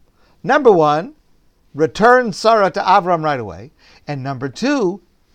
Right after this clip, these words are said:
ask Avraham to pray for you to recover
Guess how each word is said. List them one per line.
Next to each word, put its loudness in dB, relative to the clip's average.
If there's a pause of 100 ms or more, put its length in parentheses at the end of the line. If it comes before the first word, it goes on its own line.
ask -6 (200)
Avraham -2 (480)
to -10
pray -6
for -8
you -10 (320)
to -4
recover -4